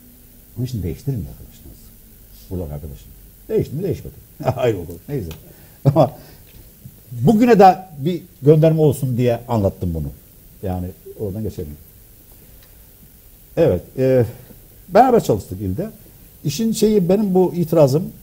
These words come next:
bir Bayram Ergül diye bir arkadaşımız vardı. O bütün toplantılarda not tutardı. Onun defterlerinde bunu da yazmış. Gördüm ben yani. Duruyor kayıtlı olarak mesela. E, şey olarak.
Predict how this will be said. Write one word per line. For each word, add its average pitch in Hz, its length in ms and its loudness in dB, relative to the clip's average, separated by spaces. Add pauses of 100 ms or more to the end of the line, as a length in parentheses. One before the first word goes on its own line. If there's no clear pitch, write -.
bir 135 300 -4 (560)
Bayram 151 400 2
Ergül 123 480 -2
diye 113 180 -2
bir 113 60 -4
arkadaşımız 110 520 -8
vardı. 90 300 -8
O 113 120 -6
bütün 123 300 -8 (140)
toplantılarda 104 580 -10
not 117 180 -8
tutardı. 87 460 -12 (580)
Onun 135 200 -4
defterlerinde 120 680 -4
bunu 143 140 -4
da 143 80 0
yazmış. 120 320 0
Gördüm 107 380 4
ben 71 40 -8
yani. 65 300 -12
Duruyor 92 260 0 (140)
kayıtlı 85 360 -8
olarak 65 240 -12 (120)
mesela. 69 280 -16 (380)
E, 85 40 -12 (200)
şey 87 120 -8
olarak. 69 340 -12